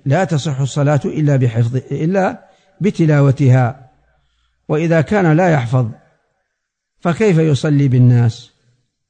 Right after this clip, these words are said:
وأما ما عدا الفاتحة فإنه يسن، تسن قراءة القرآن ما عدا الفاتحة في الصلاة، سواء كانت جهرية أو سرية، فلو اقتصر على الفاتحة سرا وجهرا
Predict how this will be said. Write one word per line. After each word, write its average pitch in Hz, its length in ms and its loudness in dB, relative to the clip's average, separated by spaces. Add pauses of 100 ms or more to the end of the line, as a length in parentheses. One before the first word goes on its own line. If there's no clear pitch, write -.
(480)
وأما 190 480 2
ما 143 140 2
عدا 170 260 -4
الفاتحة 147 500 -4
فإنه 151 500 0
يسن، 127 320 2 (1700)
تسن 151 420 2
قراءة 151 480 -4
القرآن 143 500 -2
ما 143 120 2
عدا 131 200 -4
الفاتحة 131 460 -4
في 127 80 -4
الصلاة، 156 340 -4
سواء 139 340 -2
كانت 156 340 -2
جهرية 147 400 -2
أو 214 320 -4 (540)
سرية، 156 680 2 (1000)
فلو 226 340 0
اقتصر 170 420 -2
على 147 200 0
الفاتحة 131 460 -2 (240)
سرا 175 400 -4
وجهرا 151 600 2